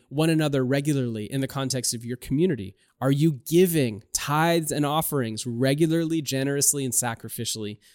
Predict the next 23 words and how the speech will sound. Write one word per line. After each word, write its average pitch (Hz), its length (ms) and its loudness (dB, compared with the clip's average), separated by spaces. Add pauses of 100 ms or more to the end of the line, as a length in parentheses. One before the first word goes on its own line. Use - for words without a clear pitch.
(120)
to 127 100 -4
the 110 100 -4
church? - 480 -2 (760)
And 127 100 -2
are 139 80 2
you 156 100 4
sharing 180 640 4
regularly 120 380 -6
what 120 180 -6
God 165 240 2
is 165 140 6
doing 165 260 4
here 196 260 4
and 131 140 2
inviting 139 520 -2
people 131 420 -6
to - 200 -6
experience 127 680 0 (260)
what 120 140 -2
God 113 360 -4
is 123 200 -2
doing 117 300 -6
here? 113 360 -6